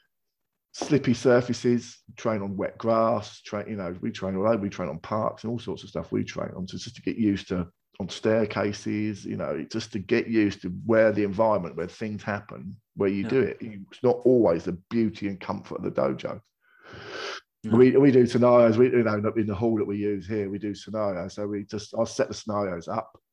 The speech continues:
Speaker 1: What, one of them we did recently, so there was a little kitchen area in the, in the village hall. So we had a few people secreted in there, and they were, like, the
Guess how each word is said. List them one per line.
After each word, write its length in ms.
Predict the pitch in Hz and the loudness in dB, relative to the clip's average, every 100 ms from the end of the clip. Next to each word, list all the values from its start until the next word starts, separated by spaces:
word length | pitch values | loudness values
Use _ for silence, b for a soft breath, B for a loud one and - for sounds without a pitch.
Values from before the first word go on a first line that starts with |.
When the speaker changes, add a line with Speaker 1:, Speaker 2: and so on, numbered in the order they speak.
| _ B B | _ B B
Speaker 1:
What, 360 | - 110 107 104 | -4 -2 -2 -2
one 180 | 120 113 | 0 0
of 60 | |
them 80 | 101 | -2
we 60 | 98 | -6
did 140 | 101 | -4
recently, 300 | 110 107 107 | -6 -6 -8
so 180 | 104 107 107 b b b b b - | -4 -6 -6 b b b b b -2
there 80 | |
was 280 | 113 110 104 | 0 0 -2
a 40 | 117 | -4
little 140 | 110 | -4
kitchen 400 | - 135 - 104 | -6 -8 -6 -8
area 320 | 95 95 98 | -6 -6 -6
in 80 | 104 | -6
the, 120 | 98 | -6
in 80 | 104 | -8
the 80 | 95 | -6
village 280 | 101 95 90 | -4 -6 -2
hall. 460 | 104 82 110 - _ _ | -2 0 -2 -6 _ _
So 60 | - | -2
we 60 | 98 | -2
had 80 | |
a 40 | 95 | -2
few 280 | - 127 120 | -4 -2 0
people 320 | 117 104 110 | 0 0 -4
secreted 460 | - - 110 90 | -12 -2 0 0
in 100 | 98 | -2
there, 220 | 104 95 101 | -2 -2 -2
and 100 | 101 | -2
they 100 | 101 | 0
were, 140 | 98 | 0
like, 240 | 87 - | -2 -2
the 100 | 95 | -6